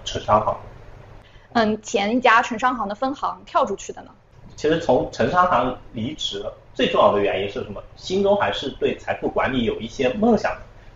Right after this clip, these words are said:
Speaker 1: 就当时另一家城商行的领导来找到我，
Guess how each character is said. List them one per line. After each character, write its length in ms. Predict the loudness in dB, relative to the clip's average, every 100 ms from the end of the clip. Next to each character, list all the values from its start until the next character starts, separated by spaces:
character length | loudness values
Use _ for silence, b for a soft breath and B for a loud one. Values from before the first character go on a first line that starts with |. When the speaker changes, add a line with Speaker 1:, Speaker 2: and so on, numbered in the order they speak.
| -4
Speaker 1:
就 320 | 0 0 -2 -6
当 160 | 0 0
时 480 | 0 2 2 2 0
另 120 | 0 0
一 100 | 2
家 200 | 2 2
城 180 | -2 -8
商 160 | -6 -4
行 120 | -6
的 100 | -6
领 160 | -8 -4
导 320 | -2 -2 -4
来 220 | -10 -10 -8
找 140 | -6
到 160 | 2 2
我， 200 | 2